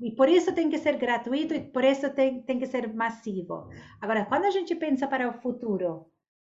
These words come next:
nós não, nem sabemos o ano que vem o que estamos fazendo. Neste momento, não temos vacinas para as crianças de três a cinco anos. Então, por que a gente como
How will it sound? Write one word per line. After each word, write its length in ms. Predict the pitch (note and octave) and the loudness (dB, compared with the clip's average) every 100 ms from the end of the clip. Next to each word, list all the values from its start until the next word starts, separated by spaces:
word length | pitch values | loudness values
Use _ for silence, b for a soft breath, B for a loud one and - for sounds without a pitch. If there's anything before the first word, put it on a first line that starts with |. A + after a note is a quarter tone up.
| _ _ _ _ | _ _ _ _
nós 400 | G#3 A3 D4+ D#4 | 0 4 4 2
não, 240 | E4 D#4+ C#4 | 0 0 2
nem 220 | B3 F#4+ | 2 2
sabemos 600 | - F4+ C4+ D4+ E4 C#4 | 0 -2 2 2 2 0
o 100 | B3 | 0
ano 220 | A#3+ A#3+ | 0 -2
que 140 | B3 B3+ | -2 0
vem 260 | C4 C#4+ | 2 0
o 100 | C#4 | -2
que 100 | - | -2
estamos 420 | C4+ - C4+ B3+ | -2 0 0 0
fazendo. 460 | - B3 B3+ C4 A3 | -4 -4 0 2 2
Neste 300 | A3+ C4 - | 0 -2 2
momento, 380 | C#4 C#4 D4 D4 | 2 4 2 0
não 200 | C4+ C#4+ | 0 0
temos 300 | D4 C#4+ C4 | -2 -2 -4
vacinas 640 | C4 B3 - C4+ D4+ D4 C#4 - _ _ _ _ _ _ _ _ | -6 -8 -6 -4 -2 -4 -6 -16 _ _ _ _ _ _ _ _
para 440 | B3+ C4+ C#4+ D4+ - | 2 4 2 -2 -2
as 200 | A#3+ B3 | -4 -4
crianças 520 | C4 B3+ C4 B3 A#3 | -4 -2 -2 0 -2
de 120 | A3 | -2
três 340 | - A#3 A3+ A3+ | -2 -4 -2 -2
a 100 | A3 | -4
cinco 440 | - A3 G3+ G#3 | -2 -4 -2 0
anos. 400 | F#3 E3 E3+ E3+ | 0 -2 -8 -6
Então, 220 | F#3+ B3 | -4 -4
por 180 | B3 C4 | 0 -2
que 200 | - D4 | -2 -2
a 120 | F4 E4+ | 0 0
gente 640 | C#4 C#4 B3+ B3 G#3 b b b b _ | 2 2 0 -2 -6 b b b b _
como 280 | - D4+ F4 | -2 2 4